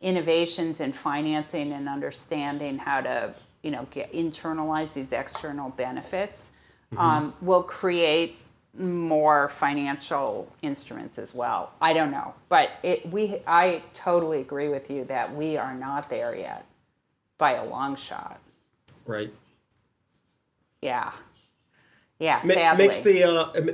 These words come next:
Speaker 2: makes the puzzle all the more, uh, fun and
Speaker 1: Challenging.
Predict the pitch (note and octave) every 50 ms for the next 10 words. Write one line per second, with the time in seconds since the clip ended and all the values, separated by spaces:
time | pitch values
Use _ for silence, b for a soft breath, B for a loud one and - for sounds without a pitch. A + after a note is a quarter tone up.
0 | - E3 E3 E3+ E3 - E3+ C#3 C3 D#3 D3+ C#3+ D#3+ D3 - C#3 C3 C3 C#3 C#3
1 | C#3 D3 C3+ C3+ C3 B2+ B2 B2+ B2+ - - B2 B2 B2 B2+ B2+ - - - F#2+
2 | G2 G2+ G#2 G#2+ F3+ F3 E3+ F#3+ G#3 G#3 G3 F#3 - D3